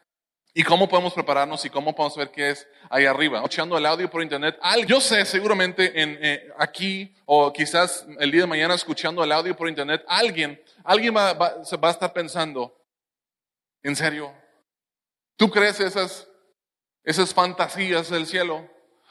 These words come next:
¿Tú, tú, tú crees que existen esas, esas cosas? Eh, no, ¿acaso no ha comprobado la ciencia que esas cosas ya no existen?". Bueno, para empezar, déjame decir, bueno, no, la ciencia no ha prom-, comp-, comprobado que el,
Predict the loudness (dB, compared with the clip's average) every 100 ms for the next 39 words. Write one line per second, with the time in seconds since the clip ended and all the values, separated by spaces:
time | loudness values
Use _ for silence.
0 | _ -2 -2 -6 0 0 2 0 4 4
1 | 4 0 0 -4 -2 -2 -2 0 0 -2
2 | -10 0 2 2 0 2 2 2 -4 -6
3 | -16 _ _ _ 2 2 2 -8 -20 _
4 | _ _ _ _ _ -4 -4 0 4 4
5 | 4 0 2 0 0 2 2 2 -2 2
6 | 4 4 2 -2 0 0 -2 -4 -2 -2
7 | -4 -4 -4 -4 -2 -2 -2 -6 -6 -6
8 | -4 -6 -8 -4 -4 -4 _ _ _ _
9 | _ _ _ _ 2 2 4 2 2 2
10 | 0 0 -2 2 2 2 0 0 -4 -4
11 | -2 0 0 -4 -6 -8 -8 -8 -14 -8
12 | -4 2 0 0 -6 -8